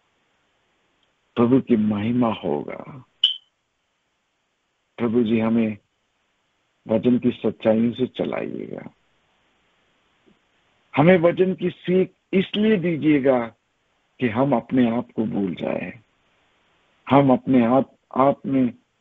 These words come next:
invisible हो जाए। परमेश्वर, हम तो परमेश्वर में छिपा हुआ है, हम तो तभी प्रकट होंगे जब प्रभु,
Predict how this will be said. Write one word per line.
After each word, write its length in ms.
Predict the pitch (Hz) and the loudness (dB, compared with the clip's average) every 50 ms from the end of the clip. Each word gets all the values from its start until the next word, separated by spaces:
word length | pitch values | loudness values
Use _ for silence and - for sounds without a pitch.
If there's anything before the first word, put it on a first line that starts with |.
| _ _ _ _ _ _ _ _ _ _ _ _ _ _ _ _ _ _ _ _ _ _ _ _ _ _ _ _ _ _ _ _ _ _ _ _ _ _ 127 | _ _ _ _ _ _ _ _ _ _ _ _ _ _ _ _ _ _ _ _ _ _ _ _ _ _ _ _ _ _ _ _ _ _ _ _ _ _ 0
invisible 640 | 131 135 135 135 143 131 117 147 160 143 156 139 107 | 2 2 2 2 2 0 0 -2 0 2 2 2 2
हो 120 | 85 76 | 0 -2
जाए। 240 | 57 57 60 62 - | -6 -8 -12 -12 -14
परमेश्वर, 680 | - - - - - 50 - - - - - - - - _ _ _ _ _ _ _ _ _ _ _ _ _ _ _ _ - | -14 -14 -16 -14 -14 -14 -12 -10 -8 -8 -10 -10 -16 -20 _ _ _ _ _ _ _ _ _ _ _ _ _ _ _ _ -2
हम 160 | 147 156 156 | -2 0 2
तो 140 | - 147 120 - 104 101 - - _ _ _ _ _ _ - | 2 2 2 2 0 -2 -4 -6 _ _ _ _ _ _ 0
परमेश्वर 520 | 117 110 113 117 127 127 123 - 143 135 | 2 2 4 2 2 2 2 0 -2 -4
में 140 | 127 127 113 | -4 -6 -8
छिपा 360 | - - - 104 - - 117 | -8 -10 -14 -14 -8 -6 -4
हुआ 560 | 120 113 80 - - - - - - - - - | -4 -4 -4 -4 -6 -8 -10 -10 -12 -16 -18 -18
है, 160 | - - - _ _ _ _ _ _ _ _ _ _ _ _ - | -20 -20 -20 _ _ _ _ _ _ _ _ _ _ _ _ -2
हम 160 | 160 165 165 | -2 -2 2
तो 140 | - 180 147 | 0 0 -2
तभी 540 | - _ - 139 127 120 156 165 160 151 123 - _ _ _ _ _ _ _ _ _ _ _ _ _ _ _ _ _ _ _ _ _ _ _ _ _ _ _ _ _ _ _ _ _ _ _ _ _ _ - | -2 _ 0 0 2 4 4 4 4 2 0 -2 _ _ _ _ _ _ _ _ _ _ _ _ _ _ _ _ _ _ _ _ _ _ _ _ _ _ _ _ _ _ _ _ _ _ _ _ _ _ -2
प्रकट 400 | - 139 127 170 185 180 - 131 | -2 -2 0 0 -2 -2 -2 -6
होंगे 320 | 147 165 170 160 170 160 | -8 -8 -6 -4 -4 -2
जब 240 | 135 147 127 - _ | -2 -4 -6 -6 _
प्रभु, 420 | - 135 127 117 139 131 117 113 | -6 -6 -4 -4 -4 -6 -6 -6